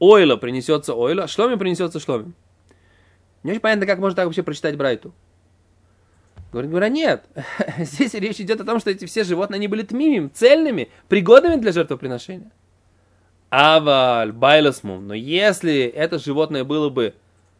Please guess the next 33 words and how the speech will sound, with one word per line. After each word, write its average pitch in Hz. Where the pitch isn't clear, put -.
непригодным 139
для 127
приношения, 123
тогда 147
оно 247
воспринимается 202
нами 190
кестуму, 214
как 165
деньги 247
непроговорённые. 147
И -
тогда 202
оно 190
пойдёт 220
на 202
всесожжение. 175
Тогда 117
говорит 147
Гемара, 143
«Маи 160
ирия 170
моуис». 123
Тогда 127
почему 165
здесь, 143
вот 110
смотрите, 131
когда 131
Брайта 151
говорит, 131
отец 160
оставил 143